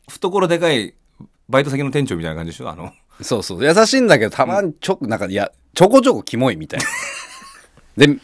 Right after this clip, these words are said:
Speaker 2: も-、前がい-、お前がいる時みんな楽しいんだよ。
Speaker 1: うん。
Speaker 2: わーっつって。「じゃ、ちょっとあの、外回り行ってくるわ」とか言った時、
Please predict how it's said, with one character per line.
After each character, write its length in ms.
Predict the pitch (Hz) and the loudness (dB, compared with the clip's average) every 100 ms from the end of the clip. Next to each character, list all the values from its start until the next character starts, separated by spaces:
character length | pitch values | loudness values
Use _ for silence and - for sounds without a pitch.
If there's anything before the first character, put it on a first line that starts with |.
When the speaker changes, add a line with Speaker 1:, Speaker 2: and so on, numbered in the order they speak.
| - | -4
Speaker 2:
も-、 240 | 180 196 | -2 0
前 240 | 156 233 254 | 4 4 4
が 120 | 247 | 2
い-、 80 | 233 | 4
お 80 | |
前 160 | 220 320 | 8 8
が 100 | 311 | 10
い 40 | |
る 80 | 302 | 8
時 140 | 277 175 | 4 -2
み 80 | |
ん 20 | 127 | -2
な 80 | |
楽 160 | 123 135 | 0 0
し 100 | - | 0
い 40 | |
ん 80 | 113 | -6
だ 80 | 76 | -8
よ。 60 | 78 | -6
Speaker 1:
う 20 | |
ん。 40 | 131 | -4
Speaker 2:
わ 220 | 90 90 | -2 -4
ー 20 | |
っ 40 | 101 | -8
つ 120 | - | -12
っ 20 | - | -16
て。 260 | - - - | -12 -14 -4
「じ 100 | 226 | -2
ゃ、 60 | 196 | 0
ち 140 | 180 | 0
ょ 80 | 214 | 2
っ 20 | |
と 100 | 147 | 6
あ 140 | 139 | 6
の、 220 | 139 139 143 | 4 0 -2
外 280 | - 190 240 | -4 -2 0
回 140 | 247 | 0
り 60 | 175 | 0
行 20 | |
っ 20 | |
て 80 | 156 | -2
く 80 | 202 | 0
る 60 | 180 | 0
わ」 180 | 120 | 0
と 80 | 113 | -4
か 60 | - | -14
言 40 | |
っ 60 | - | -12
た 100 | 104 | -10
時、 200 | 98 | -10